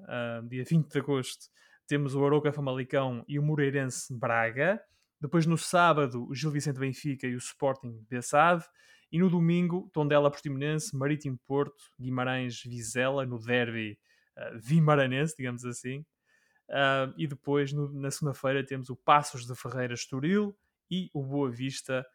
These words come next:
Santa Clara. Ora, a grande história deste defeso no futebol internacional foi a saída de Lionel Messi do Barcelona a custo zero para o P S G.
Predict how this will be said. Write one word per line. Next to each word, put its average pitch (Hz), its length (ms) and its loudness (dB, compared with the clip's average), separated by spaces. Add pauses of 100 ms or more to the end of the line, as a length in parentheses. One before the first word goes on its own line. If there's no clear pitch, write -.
(240)
Santa 127 320 -2
Clara. - 420 -8 (540)
Ora, 180 340 6 (320)
a 202 120 6
grande 190 400 6
história 180 500 4
deste 160 240 0
defeso 160 540 0
no 143 80 -4
futebol 147 360 0
internacional 143 640 -2
foi 147 200 0
a 147 40 4
saída 151 720 4
de 131 80 -4
Lionel 143 300 0
Messi 131 340 -2
do 127 120 -6
Barcelona 127 460 -4
a 143 140 -4
custo 185 440 4
zero 135 340 4
para 123 140 -4
o 117 40 -2
P 120 120 -4
S - 160 -2
G. 185 260 2